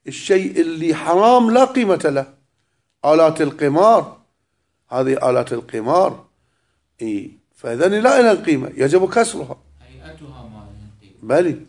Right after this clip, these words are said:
Speaker 1: بل مو، مو ال-، ال-،
Speaker 2: مواد.
Speaker 1: الخشب، الخشب والمواد لا، بلي. ما لها قيمة،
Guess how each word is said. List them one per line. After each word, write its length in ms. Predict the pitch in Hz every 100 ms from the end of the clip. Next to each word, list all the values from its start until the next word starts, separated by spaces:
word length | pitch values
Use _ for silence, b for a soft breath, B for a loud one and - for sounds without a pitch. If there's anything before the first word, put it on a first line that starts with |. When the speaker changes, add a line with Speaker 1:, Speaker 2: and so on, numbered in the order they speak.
| -
Speaker 1:
بل 180 | 143
مو، 440 | 143 185 175 143 -
مو 420 | 147 165 156 -
ال-، 300 | 135 123 -
ال-، 160 | 120 127
Speaker 2:
مواد. 120 | 135
Speaker 1:
الخشب، 500 | 139 139 170 135 113 - -
الخشب 540 | 107 - 143 143 131
والمواد 520 | 127 127 135 156 147
لا، 100 | 117 87 _ _ _ -
بلي. 160 | 95 104 _ _ _ _ _ _ _ _
ما 180 | 139 180
لها 260 | 185 151 -
قيمة، 160 | 113